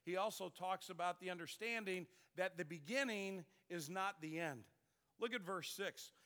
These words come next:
"And I am sure of this." He kinda interrupts his, his,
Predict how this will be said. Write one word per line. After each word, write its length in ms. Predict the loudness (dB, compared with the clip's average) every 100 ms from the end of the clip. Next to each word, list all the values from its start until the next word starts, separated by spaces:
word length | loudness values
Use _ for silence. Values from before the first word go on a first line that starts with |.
| -8
"And 140 | -2 2
I 200 | 4 6
am 120 | 4
sure 540 | 2 0 0 2 2 2
of 160 | 2
this." 280 | 0 2 -2
He 60 | -2
kinda 220 | 0 0
interrupts 380 | 2 4 2 2
his, 240 | -2 -4 -4
his, 240 | -6 -6